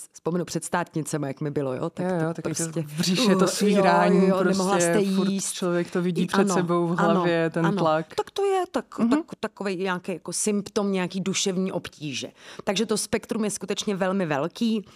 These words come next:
Speaker 1: Myslím, že si ho nemusíme představovat jako nic. Ono to
Speaker 2: Mhm.
Speaker 1: něco prostě dělá s náma,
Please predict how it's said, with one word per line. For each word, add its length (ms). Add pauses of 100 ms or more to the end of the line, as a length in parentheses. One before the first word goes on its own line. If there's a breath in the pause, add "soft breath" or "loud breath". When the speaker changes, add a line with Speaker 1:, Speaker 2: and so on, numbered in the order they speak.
(140 loud breath)
Speaker 1:
Myslím, 280
že 80
si 120
ho 80
nemusíme 540
představovat 640
jako 460
nic. 460
Ono 140
to 100
Speaker 2:
Mhm. 80
Speaker 1:
něco 240
prostě 360
dělá 320
s 140
náma, 480